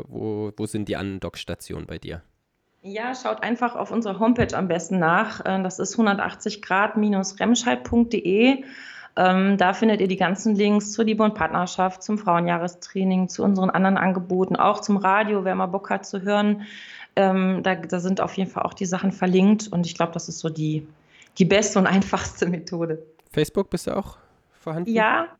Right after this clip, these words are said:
Speaker 2: ich glaub, hundertachtzig Grad Praxis
Speaker 1: <laughs>
Speaker 2: für Coaching. Oh Gott, sowas sollte man wissen, ne? <laughs>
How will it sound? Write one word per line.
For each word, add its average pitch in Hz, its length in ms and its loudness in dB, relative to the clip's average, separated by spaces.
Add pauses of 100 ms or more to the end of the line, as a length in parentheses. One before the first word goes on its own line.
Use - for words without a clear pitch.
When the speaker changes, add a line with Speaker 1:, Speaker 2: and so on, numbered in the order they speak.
(520)
Speaker 2:
ich - 80 -20
glaub, 170 280 -10
hundertachtzig - 680 -4
Grad - 320 -6
Praxis - 500 -6
Speaker 1:
<laughs> 113 160 -6
Speaker 2:
für 101 260 0 (300)
Coaching. 180 520 -2
Oh 175 100 -6
Gott, 170 260 -2
sowas 170 220 -2
sollte 180 220 0
man 175 180 2
wissen, 185 260 2
ne? 196 220 0
<laughs> 269 60 6